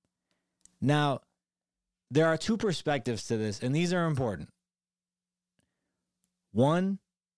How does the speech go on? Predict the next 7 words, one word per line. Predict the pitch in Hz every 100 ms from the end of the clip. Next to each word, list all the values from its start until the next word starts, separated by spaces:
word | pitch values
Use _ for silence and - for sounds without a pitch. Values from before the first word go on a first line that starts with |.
| _
players | - 151 151 131
and | 127
coaches. | 123 101 - - - _ _ _ _ _ _ _ _ _ _ -
Once | 143 196
the | - 196
whistle | 175 165 165
blows, | 135 135 135 135